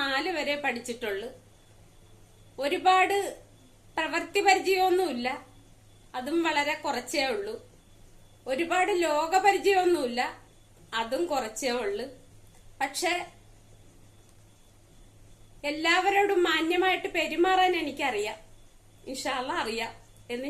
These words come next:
ഞാൻ വിചാരിക്കുന്നു. അപ്പൊ എന്റെ ഒരു ചെറിയ അറിവിൽ നി-, എന്റെ ചെറിയൊരു അറിവിൽ നിന്നാണ് ഞാൻ ഈ വീഡിയോ ചെയ്യുന്നത്.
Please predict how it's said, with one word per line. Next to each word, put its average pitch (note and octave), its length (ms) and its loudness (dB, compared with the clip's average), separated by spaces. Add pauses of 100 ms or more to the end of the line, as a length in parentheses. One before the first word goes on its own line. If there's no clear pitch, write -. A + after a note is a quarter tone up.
ഞാൻ D4 160 -2
വിചാരിക്കുന്നു. A#3 640 -4 (3000)
അപ്പൊ D4+ 180 -4 (380)
എന്റെ F4 400 4 (140)
ഒരു F4 160 2 (100)
ചെറിയ E4 340 0 (120)
അറിവിൽ D4 360 -2
നി-, - 160 -4 (760)
എന്റെ E4 340 0 (180)
ചെറിയൊരു F#4 680 2
അറിവിൽ D4 280 -2 (140)
നിന്നാണ് E4+ 380 2 (120)
ഞാൻ B3+ 140 2 (140)
ഈ - 20 -4 (140)
വീഡിയോ A#3+ 320 -6 (440)
ചെയ്യുന്നത്. G#3+ 540 -4